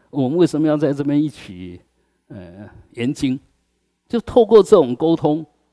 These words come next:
然后慢慢去建立起里面的八识的种子，能够多一点点法，清净的善的种子，突破恶的方法，能够透过研经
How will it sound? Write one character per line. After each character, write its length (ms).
然 100
后 60
慢 220
慢 260
去 420
建 280
立 180
起 220
里 200
面 240
的 240
八 200
识 280
的 120
种 280
子， 180
能 240
够 160
多 320
一 40
点 200
点 140
法， 540
清 380
净 240
的 120
善 460
的 140
种 260
子， 240
突 180
破 320
恶 280
的 340
方 180
法， 300
能 160
够 240
透 220
过 300
研 280
经 320